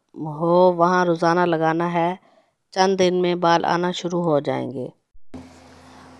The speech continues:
उम्मीद है कि आपको मेरी आज की वीडियो पसंद आई होगी। मेरी वीडियो को लाइक और शेयर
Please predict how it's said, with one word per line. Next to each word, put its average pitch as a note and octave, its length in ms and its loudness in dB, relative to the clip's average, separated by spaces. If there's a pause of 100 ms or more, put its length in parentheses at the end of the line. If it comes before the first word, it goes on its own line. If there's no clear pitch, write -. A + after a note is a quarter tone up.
उम्मीद G3 380 -2
है F3+ 280 8
कि F3+ 180 -2
आपको E3+ 340 6
मेरी F3 300 0
आज E3 220 4
की F3+ 120 -4
वीडियो E3+ 340 0
पसंद D#3+ 440 0
आई F3+ 180 6
होगी। F#3 400 2 (440)
मेरी F3+ 280 6
वीडियो F3 360 6
को E3+ 160 4
लाइक D#3+ 540 6
और D3+ 120 0
शेयर D3 320 2